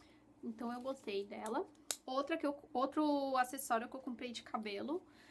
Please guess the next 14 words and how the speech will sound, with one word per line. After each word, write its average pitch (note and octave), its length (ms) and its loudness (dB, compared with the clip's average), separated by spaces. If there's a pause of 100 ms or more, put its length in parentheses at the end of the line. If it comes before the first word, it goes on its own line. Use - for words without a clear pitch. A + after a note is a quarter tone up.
(320)
é A3+ 320 4
essa A#3+ 160 0
aqui C4 260 -4
que - 80 -6
vocês A#3 340 -2
viram, A3 480 4 (680)
vocês A3+ 220 -4
vão A#3 160 2
ver, A3 360 0
vocês B3+ 240 -6
viram A3 380 -2
já, G3+ 220 -4
com A3+ 160 -8
certeza. A3 480 -10